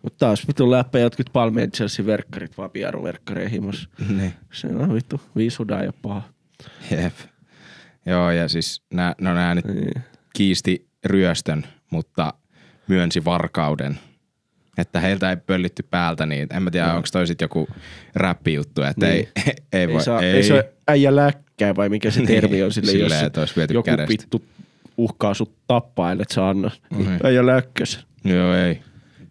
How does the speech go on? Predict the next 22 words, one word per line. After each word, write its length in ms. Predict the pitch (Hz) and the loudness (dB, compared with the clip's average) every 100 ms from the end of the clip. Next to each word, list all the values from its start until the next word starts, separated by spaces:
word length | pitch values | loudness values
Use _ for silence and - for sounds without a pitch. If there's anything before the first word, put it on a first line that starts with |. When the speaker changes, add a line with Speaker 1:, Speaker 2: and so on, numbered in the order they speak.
| - | -10
Speaker 1:
Eikä 140 | 143 | -8
m-, 180 | - - - 165 | -8 -12 -8 0
mä 100 | 196 | 4
haluan 240 | 170 170 | 4 6
Speaker 2:
Mut, 60 | 214 | 6
Speaker 1:
elää. 180 | 101 120 - | 4 -2 2
Speaker 2:
mut 140 | 123 117 | 2 4
Speaker 1:
<laughs> 0 | |
Speaker 2:
no, 100 | 117 | 6
Speaker 1:
Siis 160 | 120 - | 6 6
sori. 240 | - 156 151 - 180 | 4 4 4 2 0
Speaker 2:
<laughs> 260 | - - - | -2 -12 -2
mut 200 | 104 - | 0 2
no 160 | 104 98 | 2 4
just 220 | 95 - | 2 2
nää 240 | 95 92 - | 2 0 -4
saatana 480 | - 95 90 90 90 - - - - - - | -2 0 2 0 -2 -6 -20 -20 -20 -16 -4
se-, 300 | - 107 - - | 2 2 0 -2
seitsemänvuotiaat 920 | 107 113 104 107 101 92 92 90 90 - - - | 2 2 2 2 2 2 2 2 0 -2 -12 0
TikTok-kommentoijat, 1300 | 104 95 95 87 - - - 98 90 87 85 85 82 | 0 2 0 -2 -6 -8 0 2 4 2 2 2 0
jotka 220 | 87 - | -2 -2
saa 340 | - 87 80 | 0 2 0